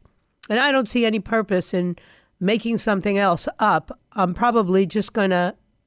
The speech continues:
give you the salient points of it and read parts of it to you in today's No Restraint podcast. There was also a piece in this morning's New York Post, which was by a gentleman named Stephen Hayward,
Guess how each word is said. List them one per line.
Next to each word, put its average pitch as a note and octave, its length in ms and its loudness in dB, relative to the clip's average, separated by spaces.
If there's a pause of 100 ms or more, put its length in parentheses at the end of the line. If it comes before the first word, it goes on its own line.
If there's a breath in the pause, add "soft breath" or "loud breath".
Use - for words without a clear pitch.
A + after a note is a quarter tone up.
give G3+ 180 2
you G3+ 140 2
the E3+ 260 2
salient A3 560 0
points A3 380 0
of C#3+ 100 -2
it D#3 180 -6 (300)
and F3+ 180 0
read G#3+ 280 0
parts D#3+ 320 0
of D3+ 100 -4
it E3 180 -4
to A3+ 120 -2
you F3+ 180 4
in D#3 140 0
today's F3+ 420 0
No E3 140 2
Restraint D3+ 520 -4
podcast. D#3 640 -6 (480 soft breath)
There G3+ 100 0
was G3 100 0
also C#4 300 2
a G#3+ 60 0
piece A3+ 340 -4
in F3 100 -2
this F3+ 180 -4
morning's G#3 540 0
New F#3 100 0
York F#3+ 340 0
Post, D#3+ 480 -4 (500)
which G3 260 -2
was F3+ 380 0 (420 soft breath)
by E3+ 200 0
a E3 100 -2
gentleman G#3+ 460 0
named F3 260 0
Stephen A#3 440 -2
Hayward, E3 580 -2